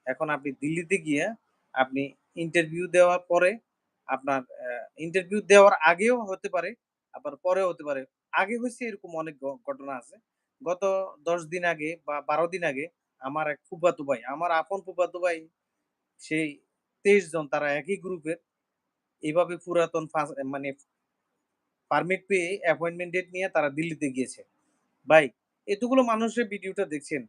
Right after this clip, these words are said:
খুবই গুরুত্বপূর্ণ কিছু কথা আমি আমার অভিজ্ঞতা থেকে বলতেছি। আপনারা ভিডিওটা একটু লাইক পর্যন্ত করলেন না এ পর্যন্ত, একটা লাইকও দেখি নাই। আচ্ছা, আমার ফুফাতো ভাই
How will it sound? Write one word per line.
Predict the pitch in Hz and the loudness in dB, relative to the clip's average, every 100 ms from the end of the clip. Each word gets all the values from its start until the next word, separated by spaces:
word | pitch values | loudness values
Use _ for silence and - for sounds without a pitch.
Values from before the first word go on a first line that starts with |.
| _ | _
খুবই | 220 220 | -6 -6
গুরুত্বপূর্ণ | 208 220 214 208 196 185 | -2 -4 0 -2 0 -2
কিছু | 180 - 208 | -4 -8 2
কথা | 185 202 185 | 4 6 4
আমি | 190 175 175 | 2 -4 0
আমার | 175 185 | 4 4
অভিজ্ঞতা | 185 202 208 196 | 2 0 0 0
থেকে | 190 185 | -2 -4
বলতেছি। | 160 175 170 - 135 113 _ _ _ - | -4 -6 -6 -8 -10 -14 _ _ _ -6
আপনারা | 156 180 | 2 2
ভিডিওটা | 180 190 185 180 190 | 2 0 -2 2 0
একটু | 185 175 | 0 -2
লাইক | 143 151 156 - | 2 0 -2 -8
পর্যন্ত | 143 147 139 | -6 -6 -6
করলেন | 139 131 123 | -2 -2 -2
না | 123 | -6
এ | |
পর্যন্ত, | 123 123 120 110 _ _ _ - | -8 -10 -14 -18 _ _ _ 2
একটা | 170 170 196 | 4 4 2
লাইকও | 160 143 139 | 2 0 -6
দেখি | 127 123 | -12 -14
নাই। | 113 _ _ _ _ _ _ | -20 _ _ _ _ _ _
আচ্ছা, | 127 - 95 _ _ _ _ _ _ _ _ _ _ _ _ _ _ _ _ _ _ - | -16 -14 -20 _ _ _ _ _ _ _ _ _ _ _ _ _ _ _ _ _ _ -8
আমার | 143 180 190 | -2 -2 -2
ফুফাতো | 202 190 185 190 | 0 0 0 0
ভাই | 196 175 185 | 2 2 -2